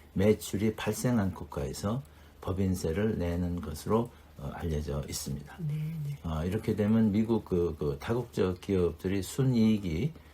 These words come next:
Speaker 1: 한 구 퍼센트 정도, 어, 줄어들 것으로 투자 전문 회-, 회사인 골드만삭스는 추정을 하고 있습니다.
Speaker 2: 네.
Speaker 1: 이러한 국제 동향은 미국에서 정부의 그 적극적인 역할을 강조하면서,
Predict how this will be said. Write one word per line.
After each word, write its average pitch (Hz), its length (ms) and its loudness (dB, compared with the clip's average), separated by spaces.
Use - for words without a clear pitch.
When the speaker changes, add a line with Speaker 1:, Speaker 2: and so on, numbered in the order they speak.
Speaker 1:
한 85 400 -2
구 117 160 -2
퍼센트 104 500 2
정도, 76 640 -2
어, - 320 -6
줄어들 98 440 4
것으로 85 420 -2
투자 78 420 -2
전문 82 400 -2
회-, 76 140 -2
회사인 82 480 -2
골드만삭스는 85 1120 0
추정을 76 460 -4
하고 90 240 -4
있습니다. - 440 -8
Speaker 2:
네. 143 200 -4
Speaker 1:
이러한 131 340 10
국제 101 540 4
동향은 95 720 4
미국에서 98 800 0
정부의 90 540 2
그 76 140 -2
적극적인 98 680 -2
역할을 82 520 -2
강조하면서, 90 1040 -2